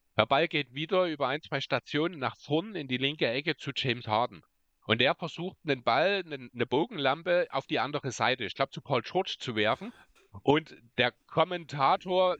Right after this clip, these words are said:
während, also kurz nachdem Harden den Ball halt losgeworfen hat, meint der Kommentator so, „Oh, the ball is coming for me, I got it.“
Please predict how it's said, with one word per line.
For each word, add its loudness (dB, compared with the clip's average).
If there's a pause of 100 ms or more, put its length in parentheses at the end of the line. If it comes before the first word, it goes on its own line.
während, 0 (140)
also 0
kurz -2
nachdem 2
Harden 0
den -6
Ball 2
halt -6
losgeworfen 0
hat, 2
meint 0
der 2
Kommentator -2
so, 0
„Oh, 4
the -6
ball 2
is -10
coming -2
for -2
me, 0 (220)
I 4
got 4
it.“ -4